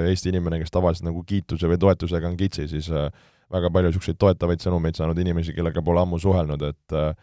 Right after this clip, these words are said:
et see teeb tõesti südame soojaks ja, ja kõikidele tänu, kes, kes on kaasa elanud, kes on võtnud ajaks kirjutada, et, äh,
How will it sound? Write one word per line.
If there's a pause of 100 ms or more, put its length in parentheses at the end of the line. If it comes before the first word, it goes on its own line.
(260)
et
see
teeb
tõesti
südame
soojaks
ja, (280)
ja
kõikidele
tänu,
kes,
kes
on
kaasa
elanud,
kes
on (100)
võtnud
ajaks
kirjutada,
et,
äh,